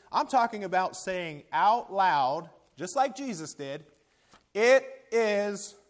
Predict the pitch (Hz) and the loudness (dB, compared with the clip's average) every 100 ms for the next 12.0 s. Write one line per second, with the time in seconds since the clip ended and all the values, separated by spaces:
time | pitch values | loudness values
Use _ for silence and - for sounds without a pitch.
0 | _ 160 220 - 104 82 _ _ _ _ | _ -8 -8 -8 -14 -18 _ _ _ _
1 | _ _ - 247 240 220 196 - 185 190 | _ _ -10 -4 -2 -2 -4 -4 0 0
2 | 185 180 - _ _ - 160 160 190 208 | -2 -8 -20 _ _ -8 -4 2 2 2
3 | 202 - 196 160 90 - - - _ _ | -2 -2 -2 -2 -4 -10 -18 -20 _ _
4 | _ _ _ _ _ _ _ - 180 139 | _ _ _ _ _ _ _ -2 -2 -2
5 | 233 226 156 147 - 143 113 73 - _ | -6 -6 -6 -8 -8 -6 -8 -10 -18 _
6 | _ _ _ _ _ _ - _ _ _ | _ _ _ _ _ _ -20 _ _ _
7 | _ _ _ _ _ _ _ _ _ _ | _ _ _ _ _ _ _ _ _ _
8 | _ _ _ _ _ _ _ _ _ _ | _ _ _ _ _ _ _ _ _ _
9 | _ - 127 127 - 180 175 170 202 170 | _ -14 -10 -10 -8 -6 -6 -6 -10 -10
10 | 160 135 117 107 104 _ _ 143 170 170 | -6 -6 -6 -12 -14 _ _ -12 -10 -10
11 | 170 - - 110 131 117 85 - - - | -12 -14 -12 -10 -8 -10 -10 -16 -20 -20